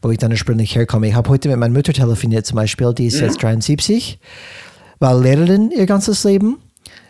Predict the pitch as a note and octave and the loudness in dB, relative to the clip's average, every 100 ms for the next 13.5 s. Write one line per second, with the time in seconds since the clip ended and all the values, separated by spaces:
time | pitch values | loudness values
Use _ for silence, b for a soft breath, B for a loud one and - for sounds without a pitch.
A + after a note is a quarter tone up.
0 | B - C#3 D#3+ C#3+ - D3 C3 A#2+ D3 | B 0 0 2 0 -2 -2 2 2 2
1 | E3+ G3+ C4 _ - D#3+ D#3+ D#3 D#3+ D#3+ | 2 0 -2 _ -2 -2 0 0 2 2
2 | D3+ - C#3 - B2+ A#2 D#3 C#3+ C3+ C#3 | 0 0 0 0 0 0 0 0 0 2
3 | E3+ D3 B2+ B2+ C3+ C3 C#3+ D3 C3 - | 0 0 0 0 0 0 0 0 -4 -2
4 | D3+ D#3 - F3+ D3 G#2+ A#2 D3+ G3 C4+ | -2 -2 -4 -2 0 0 0 0 0 -2
5 | - - C3 A#2 B2+ A#2+ - C3+ B2+ A#2 | -6 -4 -2 0 0 -2 -2 -2 0 0
6 | D#3 - - - C#3+ B2+ B2 B2 - A#2 | 0 -4 -14 -4 0 0 0 -2 -2 -4
7 | - - A2 A2 B2 A#2+ C3+ C3+ C3+ B2+ | -4 -6 -6 -4 -4 -2 -2 -2 -2 -2
8 | - C#3 E3+ A3 B B B B B B | 0 0 0 -2 B B B B B B
9 | - C#3 A#2 D3 D#3+ - - E3+ F3 - | -2 0 2 4 2 0 -2 0 0 0
10 | D#3 B2+ A2+ C3+ - D3+ D#3 D#3 E3 E3 | -2 0 0 0 0 -2 -2 -2 -2 0
11 | E3+ - F3 F#3 - B B - - F3 | 0 0 0 -2 -4 B B -8 0 0
12 | F3 F3 E3+ D3 D3 C3+ A#2+ - G#2 G2+ | 2 0 0 -2 0 -2 -2 -2 -2 -2
13 | A2+ A2 G#2 F#2+ | -2 0 0 -2